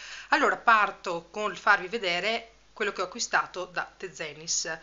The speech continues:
poi vi metterò, adesso non so se qui o qui, eh, la foto presa appunto da internet, perché mettermi a indossare i capi, eh, non è una cosa fattibile con due bambini piccoli,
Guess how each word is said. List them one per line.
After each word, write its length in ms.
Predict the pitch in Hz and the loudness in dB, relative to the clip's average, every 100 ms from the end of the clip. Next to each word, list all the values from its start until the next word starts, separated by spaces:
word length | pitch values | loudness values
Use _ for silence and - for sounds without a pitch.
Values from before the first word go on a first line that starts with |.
| - - - | -14 -18 -8
poi 160 | - 233 | 2 4
vi 120 | 220 | 4
metterò, 360 | 202 202 202 185 | -4 2 6 6
adesso 320 | 180 185 208 | 4 2 0
non 140 | 185 | 0
so 100 | - | -2
se 360 | 190 - 185 180 | 0 0 -2 -6
qui 380 | - 180 185 185 | -10 -10 -8 -10
o 120 | 180 175 | -12 -12
qui, 380 | 185 170 180 - | -10 -8 -10 -10
eh, 1000 | 175 170 160 160 156 147 139 139 147 - _ _ _ _ _ 202 - | -10 -10 -10 -10 -10 -14 -18 -20 -20 -20 _ _ _ _ _ -20 -16
la 200 | 196 185 | -10 -8
foto 520 | - 190 165 160 190 | -6 -4 -4 -4 -6
presa 320 | 196 165 160 | -4 -4 -4
appunto 340 | 165 - 175 170 | -8 -12 -14 -8
da 100 | 180 | -6
internet, 800 | 160 160 151 175 165 165 - 180 - - - _ | -6 -12 -10 -10 -8 -10 -12 -14 -14 -18 -20 _
perché 320 | 196 170 208 | -4 -2 -4
mettermi 420 | 180 185 202 185 | -4 -8 -12 -12
a 40 | |
indossare 560 | 185 165 165 196 170 160 | -10 -4 0 2 0 -2
i 80 | 180 | -6
capi, 580 | 165 147 147 160 170 180 | -2 -2 -2 -10 -12 -12
eh, 320 | 165 156 151 | -10 -10 -12
non 160 | 160 160 | -14 -10
è 40 | |
una 120 | 160 | -10
cosa 220 | 165 156 | -10 -12
fattibile 460 | 151 214 - 151 160 | -12 -16 -16 -16 -14
con 160 | 170 165 | -12 -12
due 120 | 160 | -10
bambini 340 | 156 156 170 | -10 -12 -16
piccoli, 540 | 208 165 - 196 170 | -18 -20 -16 -14 -14